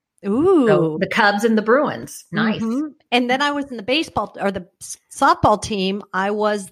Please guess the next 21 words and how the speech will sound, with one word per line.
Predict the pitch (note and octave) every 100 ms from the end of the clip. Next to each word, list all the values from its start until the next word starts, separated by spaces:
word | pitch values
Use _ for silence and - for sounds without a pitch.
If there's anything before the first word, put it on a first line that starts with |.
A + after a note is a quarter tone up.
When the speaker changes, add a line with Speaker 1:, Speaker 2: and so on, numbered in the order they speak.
| _
Speaker 1:
the | G3
manager. | G3 G3+ A3 E3 - C3
So | - G#3+
I | F#3+ A#3
would | A#3 F#3
be | F#3+
able | F3 E3+
to | D#3+ D3 _ _ _
write | G3+ G#3 -
down | F#3 F3+
strikeouts, | C4+ B3 B3+ A#3+ A#3 A#3
everything | A3 G#3 F#3
that | E3
was | -
happening. | D#3+ - - D#3+
Speaker 2:
That | C#4 D4
doesn't | A4 E4 A3+
surprise | - G#3 G#3 F#3+ F#3+
me | G#3 G3+
one | G3+ G3+
bit. | - C4